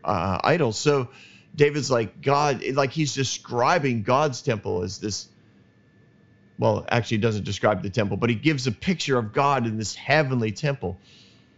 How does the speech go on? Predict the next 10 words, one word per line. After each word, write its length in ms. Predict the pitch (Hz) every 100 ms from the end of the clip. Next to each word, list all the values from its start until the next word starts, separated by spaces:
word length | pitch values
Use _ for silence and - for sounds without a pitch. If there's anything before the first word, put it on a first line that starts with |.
| _ -
And 100 | 135
when, 260 | 139 131 - -
and 160 | 139 143
when 340 | 135 120 113 -
God 300 | 147 139 127
hears 580 | 117 156 202 233 208 -
the 100 | 160
cry 760 | - - 196 196 196 185 156 113
of 220 | 127 123
David, 720 | 165 196 214 120 110 160 170